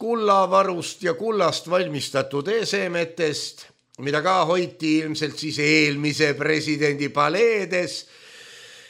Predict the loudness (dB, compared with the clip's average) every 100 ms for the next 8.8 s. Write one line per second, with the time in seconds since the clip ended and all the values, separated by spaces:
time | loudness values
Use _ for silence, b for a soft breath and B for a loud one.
0 | 0 2 4 4 2 4 2 2 -4 -2
1 | 0 4 6 6 6 6 6 6 4 0
2 | -8 B B -20 0 0 0 -4 -6 -6
3 | -6 -4 -6 -8 -10 -6 -2 -2 -2 -4
4 | -6 -4 -4 0 0 2 0 0 -4 -4
5 | -2 0 0 0 -2 -2 -2 -2 -2 -4
6 | -4 -4 -2 -2 0 -2 -4 -8 -6 -2
7 | 2 2 2 4 4 4 0 -2 -8 -10
8 | -6 -2 -2 0 0 0 -4